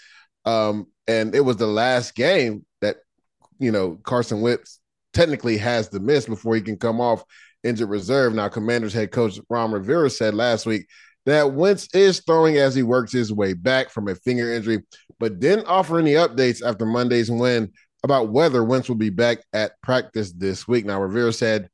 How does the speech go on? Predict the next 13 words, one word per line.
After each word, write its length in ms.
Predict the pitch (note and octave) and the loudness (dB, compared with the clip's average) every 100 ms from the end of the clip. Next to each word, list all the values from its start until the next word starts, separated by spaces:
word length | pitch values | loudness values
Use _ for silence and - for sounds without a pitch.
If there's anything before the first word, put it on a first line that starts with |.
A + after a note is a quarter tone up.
| _ _ _ _ _ - | _ _ _ _ _ -2
uh, 280 | B2 A#2 A#2+ - | 0 0 0 0
<clears throat> 180 | F3+ D#3+ | 2 0
now, 140 | C3+ | 0
Rivera 420 | B2 A#2 C3 E3 D#3 | 0 0 2 4 2
said 240 | D#3 C3+ | 2 2
he 120 | D3 | 2
thinks 340 | D3+ D3 B2+ A#2 | 0 -2 -2 -8
Heinicke 680 | - D#3 F3+ C3 B2+ A#2 - _ - | -4 0 0 0 -2 -2 -6 _ -2
has 200 | A#2+ G#2 | -2 -2
grown 420 | F#2+ E3 G3 E3+ | 0 2 4 4
as 200 | B2+ B2 | 2 0
a 80 | A2+ | -2
cornerback 480 | C3+ B2 A2+ A#2 | -2 0 2 2